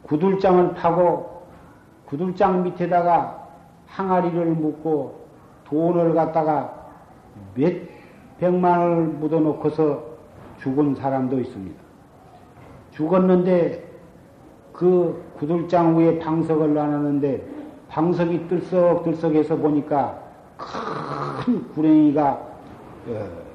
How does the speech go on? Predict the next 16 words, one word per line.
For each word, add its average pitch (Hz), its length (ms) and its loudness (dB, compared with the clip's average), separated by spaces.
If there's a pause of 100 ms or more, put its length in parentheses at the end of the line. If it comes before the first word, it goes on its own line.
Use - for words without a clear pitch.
(1700)
그 180 220 -4
죽은 165 400 0
사람이 160 600 2 (500)
업이 160 360 0
되어가지고 147 880 0 (320)
그 175 340 -4
업으로 170 500 2
구렁이가 160 520 4
되어가지고 143 840 -2 (380)
그 196 500 -4 (300)
자기가 175 460 0
묻어놨던 160 920 0 (540)
그 185 360 -4
돈 175 300 -2
항아리에 165 720 0 (420)
애착을 156 720 -2